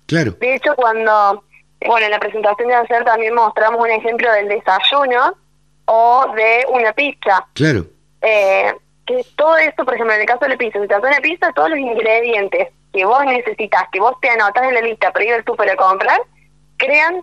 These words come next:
Speaker 2: trabajo argentino y que proviene de la agroindustria, la harina,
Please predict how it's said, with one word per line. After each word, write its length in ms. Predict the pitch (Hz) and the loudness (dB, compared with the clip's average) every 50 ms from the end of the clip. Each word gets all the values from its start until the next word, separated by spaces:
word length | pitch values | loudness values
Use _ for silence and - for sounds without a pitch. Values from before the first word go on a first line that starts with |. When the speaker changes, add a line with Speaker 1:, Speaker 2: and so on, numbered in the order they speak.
| - _ | -8 _
Speaker 2:
trabajo 540 | 220 208 196 208 254 277 262 - - - - | 0 2 4 4 2 2 0 0 -2 -2 0
argentino 640 | - 220 208 - - 202 196 202 202 233 254 269 285 - - | 0 -2 -2 -2 -4 -4 -4 -2 -4 -2 -2 0 0 -2 -2
y 80 | - | -6
que 80 | - 214 | -8 -6
proviene 600 | 214 208 196 196 202 220 226 233 240 247 285 349 - _ _ _ _ _ _ _ _ _ _ _ _ _ _ _ | -2 0 2 2 2 0 0 -2 0 0 -2 -2 -4 _ _ _ _ _ _ _ _ _ _ _ _ _ _ _
de 240 | - 208 220 269 - 269 | -4 -2 -2 -2 0 2
la 100 | 226 202 | 2 2
agroindustria, 640 | 208 214 220 226 311 370 294 - - 214 214 214 190 | 2 0 -2 -2 -2 -2 -2 -2 -4 -2 0 0 2
la 160 | 170 196 196 | 2 2 2
harina, 440 | 196 208 240 233 214 202 185 175 - | 2 0 -2 -4 -2 -2 -2 -2 -2